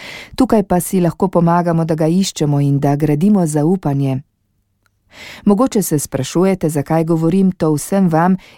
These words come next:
in ne le nam, novinarjem. Vsi skupaj smo namreč ustvarjalci medijskega prostora in od vseh nas je odvisno, katere novice bodo bolj brane, poslušane ali gledane.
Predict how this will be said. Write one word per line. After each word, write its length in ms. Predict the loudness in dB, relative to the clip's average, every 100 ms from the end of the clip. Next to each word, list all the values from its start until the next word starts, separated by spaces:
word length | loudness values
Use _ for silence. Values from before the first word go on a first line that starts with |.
| -2
in 200 | 2 4
ne 140 | 4
le 120 | 2
nam, 260 | 2 2 0
novinarjem. 680 | 0 2 0 0 -2 -4 -6 _ _ _ _ _ _ _ _
Vsi 280 | -2 0 0
skupaj 440 | 0 0 0 -2
smo 200 | -2 0
namreč 360 | 2 4 2 0
ustvarjalci 680 | -4 0 2 2 0 0 -2
medijskega 600 | 0 -2 -4 -4 -2 -2
prostora 600 | -2 -4 -2 0 2 -2 -4 -16 -20 -6
in 160 | 2 2
od 120 | 4
vseh 360 | 0 0 0 0
nas 320 | 0 0 -2
je 100 | -2
odvisno, 480 | 0 0 0 0 -2
katere 400 | -2 0 2 2
novice 380 | 2 0 0 0
bodo 240 | 0 0
bolj 220 | 2 2
brane, 420 | 2 0 0 0
poslušane 720 | -2 -6 -2 -4 -2 0 0 2
ali 180 | 2
gledane. 560 | 2 2 0 0 -2 -4